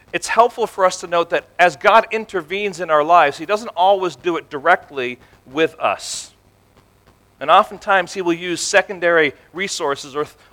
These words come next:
or resources that are kind of far removed, so to speak. You would think they would be unrelated, but the rippling effects of those decisions that God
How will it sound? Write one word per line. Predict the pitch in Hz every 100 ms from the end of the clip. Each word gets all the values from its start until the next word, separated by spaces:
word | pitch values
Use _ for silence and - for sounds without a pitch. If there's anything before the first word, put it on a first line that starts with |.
| -
or | 160 - -
resources | 170 254 226 196 196 175
that | 175
are | 180
kind | 220 196
of | 175 - _ _
far | - 220 214 226
removed, | 208 202 262 240
so | 202 156
to |
speak. | - - 135
You | 190
would | 180
think | 233 240
they | 185 170
would | 175
be | 170 170
unrelated, | 208 190 180 208 220 160 139
but | 165
the | 175
rippling | 165 220 247 240 214 196
effects | - - 240 190 - -
of | 185 180 156
those | 202 208
decisions | 175 - 226 226 202 160
that | 151
God | 165 156